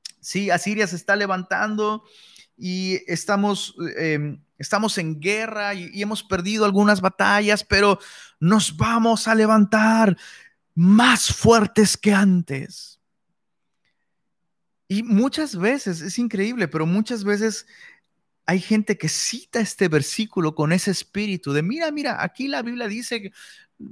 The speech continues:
nos vamos a levantar y más fuertes".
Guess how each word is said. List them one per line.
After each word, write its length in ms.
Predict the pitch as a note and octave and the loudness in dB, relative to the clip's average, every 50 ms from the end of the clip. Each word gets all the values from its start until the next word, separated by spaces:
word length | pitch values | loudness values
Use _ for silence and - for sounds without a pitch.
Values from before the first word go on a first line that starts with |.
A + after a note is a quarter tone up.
| - - - - _ _ _ | -10 -10 -10 -10 _ _ _
nos 200 | - G3 F3+ D#3+ | 0 0 0 2
vamos 400 | E3+ F#3+ G3+ G#3 G#3+ G#3+ - - | 2 4 4 4 4 2 2 0
a 60 | A3+ | 2
levantar 580 | A3 G#3+ G#3 G3+ G3 F#3+ - G3+ G3+ G3+ G#3 G#3 | 2 2 2 2 2 0 0 -2 -2 -2 0 0
y 80 | G#3 | 2
más 520 | G#3 G3+ G3+ G3+ G3+ G#3 A3 A3+ A3 - - | 4 4 4 6 6 6 6 6 4 2 0
fuertes". 1000 | - - - G#3+ G3 G3 G#3 A3 A3 - - - F#3 D3+ C3+ C3+ - - - - | -4 2 4 6 8 8 8 6 6 2 0 -2 -4 -2 -2 -4 -10 -14 -18 -20